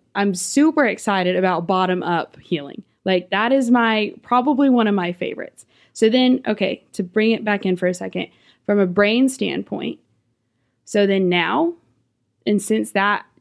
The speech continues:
day, I mean, I haven't had any issues using the bathroom. And it's not because out of maintaining that, whenever I would go into the bathroom at night for a little while, I would have to envision him sitting there kicking his feet.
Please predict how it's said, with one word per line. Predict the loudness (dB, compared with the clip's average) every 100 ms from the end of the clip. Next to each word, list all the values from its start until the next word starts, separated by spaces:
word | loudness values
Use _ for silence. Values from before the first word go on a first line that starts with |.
| _ -2
day, | 0 0 0
I | 0
mean, | 2
I | 0 0
haven't | -2 -4
had | -4 -4
any | 0 0 0
issues | -4 -4 -4 0
using | -2 -2
the | -6
bathroom. | -6 -10 -10 -6 -6 -8 _ _ -4
And | -2
it's | -2 0
not | 0 0
because | -2 0 0 0
out | -2 0
of | 0 -4 -4
maintaining | 0 2 2 0 -2 -2 0 0
that, | 0 -2
whenever | -2 0 0 0
I | 0
would | 0
go | 0 2
into | 2 0
the | 0
bathroom | 0 -2 -4 -2
at | 0
night | 0 0
for | 0 2
a | 4
little | 2 2 2
while, | 0 -2 -2 -4 _ _ -4
I | -2
would | 0
have | -2 -2
to | -2
envision | 0 0 0 -2 -4
him | -2 -2
sitting | 0 -2 -2 -2
there | -2
kicking | -4 -4 -4
his | -4 -6
feet. | -4 -4